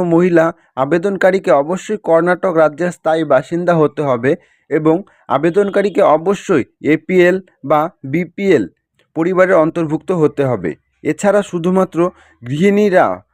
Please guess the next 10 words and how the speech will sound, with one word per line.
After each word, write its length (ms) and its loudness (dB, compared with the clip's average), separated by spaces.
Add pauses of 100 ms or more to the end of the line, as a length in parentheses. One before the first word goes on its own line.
(120)
বা 160 2 (240)
মহিলারা 520 2
আবেদন 340 0
করতে 360 -6
পারবেন 460 0 (420)
এই 160 0
প্রকল্পেতে। 680 -4 (560)
এই 160 0
প্রকল্প 540 -2
নারীদের 460 0